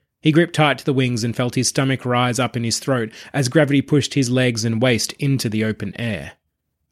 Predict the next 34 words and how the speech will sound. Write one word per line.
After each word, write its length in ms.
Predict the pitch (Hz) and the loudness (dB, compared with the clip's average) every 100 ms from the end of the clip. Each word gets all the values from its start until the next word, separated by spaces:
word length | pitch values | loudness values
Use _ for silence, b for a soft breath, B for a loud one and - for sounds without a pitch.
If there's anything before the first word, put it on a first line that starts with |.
| - | -4
Lightning 680 | 120 131 127 123 107 95 | 0 2 0 -2 -4 -6
cracked. 640 | 92 - 117 98 - - - _ _ _ _ _ _ _ - | -8 -2 -2 -2 -8 -16 -20 _ _ _ _ _ _ _ -2
The 80 | 156 | 2
beast 220 | 165 - | 2 2
dropped 340 | 160 139 - | 2 2 0
and 100 | 123 110 | -8 -4
Alan 300 | 131 131 110 | -2 -2 -4
thudded 340 | - 120 104 | -4 -4 -4
against 300 | 107 104 98 | -6 -8 -8
its 120 | 85 | -12
back. 420 | - 107 - - - _ _ _ _ _ | -10 -10 -10 -14 -20 _ _ _ _ _
He 100 | 139 | 0
took 160 | 147 | 4
a 60 | 143 | 4
shaky 320 | 175 139 151 | 4 2 2
breath 420 | 135 143 117 - - b b | 2 2 0 -6 -20 b b
and 120 | 139 | -4
went 140 | 127 110 | -2 -2
back 180 | 101 - | -6 -6
to 100 | 98 | -8
work. 460 | 104 95 - - _ _ _ _ _ _ _ b b | -8 -10 -16 -20 _ _ _ _ _ _ _ b b
He 120 | - | 0
forced 280 | 175 196 180 | 4 4 4
the 60 | 180 | 2
drill 240 | 147 160 | 4 4
next 340 | 147 143 - 147 | 4 2 0 -2
into 160 | 135 | -2
the 140 | 135 120 | -2 -2
area 320 | 120 123 117 | 0 0 0
where 140 | 120 | -2
he 120 | 113 | -2
figured 300 | 127 127 120 | -2 -2 -2
its 160 | 110 - | -2 -4
right 280 | 117 110 | -4 -4